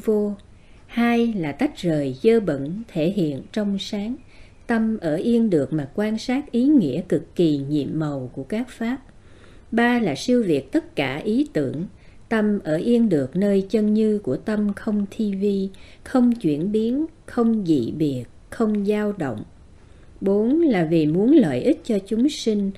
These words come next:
nên tâm ở yên được nơi tục đế. Năm là tâm ở yên được nơi sự song hành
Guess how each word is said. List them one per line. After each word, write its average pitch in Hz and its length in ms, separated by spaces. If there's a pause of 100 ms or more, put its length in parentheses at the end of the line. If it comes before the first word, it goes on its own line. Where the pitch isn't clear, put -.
(300)
nên 240 340
tâm 240 220
ở - 200
yên 240 280
được 139 300
nơi 220 240 (100)
tục 147 220
đế. 208 340 (640)
Năm 208 360 (400)
là 170 280
tâm 254 280
ở 175 100
yên 247 340
được 151 260
nơi 240 140
sự 151 320
song 233 320
hành 151 320